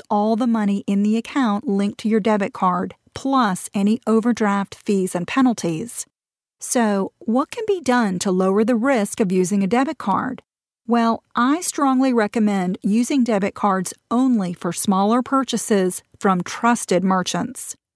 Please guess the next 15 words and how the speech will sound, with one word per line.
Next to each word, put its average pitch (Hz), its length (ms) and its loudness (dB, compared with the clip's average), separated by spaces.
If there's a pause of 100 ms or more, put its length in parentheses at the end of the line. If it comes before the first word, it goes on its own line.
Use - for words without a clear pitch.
(320)
It's 196 200 0
a 190 80 0
good 190 180 0
idea 214 540 2
to 226 200 0
never 208 580 2
let 190 280 0
the 233 80 0
card 196 400 0
leave 190 280 0
your 196 140 0
site 208 460 0
during 180 280 0
a 180 60 -6
purchase. - 720 -2